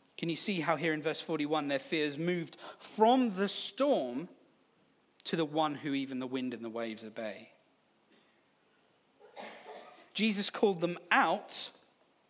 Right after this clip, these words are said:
not because they had an unhealthy fear of a storm, but because they didn't have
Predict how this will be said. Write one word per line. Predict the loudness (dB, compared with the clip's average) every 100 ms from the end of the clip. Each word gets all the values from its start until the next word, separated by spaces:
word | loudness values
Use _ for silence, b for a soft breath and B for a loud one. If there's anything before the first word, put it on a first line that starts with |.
| -20 _ _
not | 2 2
because | 2 2 0 2
they | -2
had | 0 0
an | 0 -2
unhealthy | -2 0 0 0 -4
fear | 0 2
of | 2 0
a |
storm, | -2 4 4 4 2 -4 -8 -14 b b b b -4
but | -4
because | -2 -4
they | -2 -4 -6 -8
didn't | -4 -2 -2 -6
have | -8 -8 -10 -12